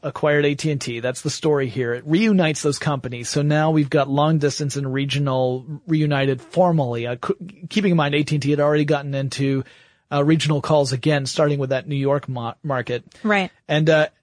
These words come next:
Speaker 1: S B C is now A T and T Incorporated. And the company owns around eleven of the twenty-four Bell system companies. Now, keep in mind, those regional operating carriers were kind of representative of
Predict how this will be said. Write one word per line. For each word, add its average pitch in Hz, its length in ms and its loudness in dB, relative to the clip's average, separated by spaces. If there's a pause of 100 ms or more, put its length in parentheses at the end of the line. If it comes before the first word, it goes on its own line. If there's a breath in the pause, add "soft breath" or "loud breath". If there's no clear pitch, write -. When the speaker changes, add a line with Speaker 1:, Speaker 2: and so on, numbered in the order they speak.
(120)
Speaker 1:
S 165 160 0
B 175 220 0
C 170 440 2
is 151 180 -2
now 151 240 0
A 156 140 4
T 165 180 2
and 151 140 0
T 147 380 0 (240)
Incorporated. 131 880 -2 (540)
And 160 100 4
the 165 60 2
company 190 580 2
owns 165 500 2
around 151 560 0
eleven 160 600 4
of 143 200 -2
the 143 140 -2
twenty-four 160 760 0
Bell 139 280 2
system 139 420 -6
companies. 123 460 -8 (240 loud breath)
Now, 165 120 4
keep 240 180 -2
in 196 60 6
mind, 151 200 4
those 175 140 4
regional 208 380 0
operating 156 440 2
carriers 156 500 2
were 135 200 0
kind 160 240 0
of 127 100 -2
representative 139 540 0
of 123 240 -4